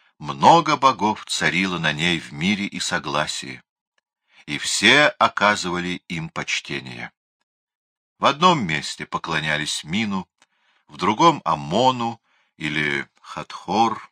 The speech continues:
Самхет, Хонсу, Тоту и многим другим богам, которых я не стану перечислять.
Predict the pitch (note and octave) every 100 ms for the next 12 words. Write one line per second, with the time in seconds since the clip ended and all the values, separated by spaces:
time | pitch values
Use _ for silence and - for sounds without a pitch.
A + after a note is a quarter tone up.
0 | _ - - C#2 - - F#2 G#2 - -
1 | - _ - F2+ G2 G#2+ - - F#2+ F#2
2 | - - A2 - A2 G#2 - _ _ _
3 | _ _ C#2 C#2+ D2+ D2 C#2+ C#2+ C#2+ F#2
4 | A#2+ A2 A2 G2 A2 G#2+ - _ _ _
5 | _ _ _ - E2+ F#2 F2+ - E2+ E2+
6 | E2 _ _ - D#2 - - E2 D#2+ D#2
7 | D2+ _ _ _ _ - D2 D2+ - -
8 | - C#2+ C#2 -